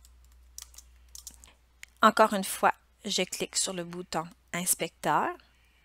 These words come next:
et là, je pourrais aller paramétrer le texte. Voyez-vous, cette option-là est apparue dès que j'ai écrit un texte.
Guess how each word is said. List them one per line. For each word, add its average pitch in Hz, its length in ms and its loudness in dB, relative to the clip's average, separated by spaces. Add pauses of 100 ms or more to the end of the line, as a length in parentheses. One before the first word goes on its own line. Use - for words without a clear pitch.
(180)
et - 80 0
là, 196 100 2
je 202 120 0
pourrais 202 240 4
aller 220 160 6
paramétrer 208 760 4
le 160 140 -10
texte. - 720 -2
Voyez-vous, 185 320 -2
cette 226 220 2
option-là 196 400 4
est - 180 -4
apparue 190 480 2
dès 208 300 8
que 240 100 -6
j'ai 214 220 0
écrit 190 300 -6
un 151 120 -6
texte. - 480 -10